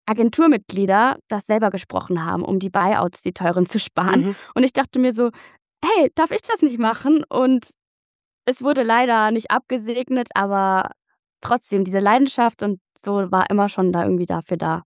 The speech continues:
Speaker 2: Super cool.
Speaker 1: Genau. Und ja, und als ich dann diese Anzeige gesehen hab, dann ein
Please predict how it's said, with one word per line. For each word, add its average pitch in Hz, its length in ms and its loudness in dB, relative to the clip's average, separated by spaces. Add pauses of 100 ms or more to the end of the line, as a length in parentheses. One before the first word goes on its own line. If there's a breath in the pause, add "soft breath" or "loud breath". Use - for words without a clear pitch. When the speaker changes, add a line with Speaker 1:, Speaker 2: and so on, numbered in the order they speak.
Speaker 2:
Super 147 540 -4 (180)
cool. 151 100 -4
Speaker 1:
Genau. 170 360 2
Und 190 480 2 (640)
ja, 226 240 4
und 208 180 0
als 214 160 0
ich 233 80 -12
dann 233 160 2
diese 214 240 2
Anzeige 247 720 0 (280 soft breath)
gesehen 247 380 2
hab, 233 260 2
dann 202 280 -4
ein - 60 -8